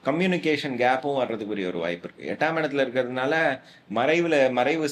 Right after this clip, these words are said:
ஸ்தானம்ங்கிறதுனால நமக்கு உடனே கண்ணுக்கு தட்டுப்படாது.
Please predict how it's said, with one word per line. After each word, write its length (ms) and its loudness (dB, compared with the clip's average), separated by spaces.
ஸ்தானம்ங்கிறதுனால 760 -2
நமக்கு 500 -2
உடனே 680 0
கண்ணுக்கு 420 -4
தட்டுப்படாது. 500 -6